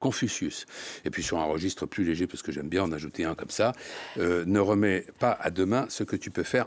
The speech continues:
après-demain. <laughs> Alphonse Allais. Alors je vais donc vous demander de vous prêter à cet exercice sur quelques mots que je vais vous suggérer, sur quelques thèmes.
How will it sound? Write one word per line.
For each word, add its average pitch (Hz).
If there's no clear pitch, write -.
après-demain. 104
<laughs> -
Alphonse 123
Allais. 90
Alors 117
je 107
vais 151
donc 156
vous 139
demander 127
de 107
vous 98
prêter 98
à -
cet -
exercice 87
sur -
quelques 101
mots 85
que -
je 95
vais 82
vous 82
suggérer, 92
sur -
quelques -
thèmes. 214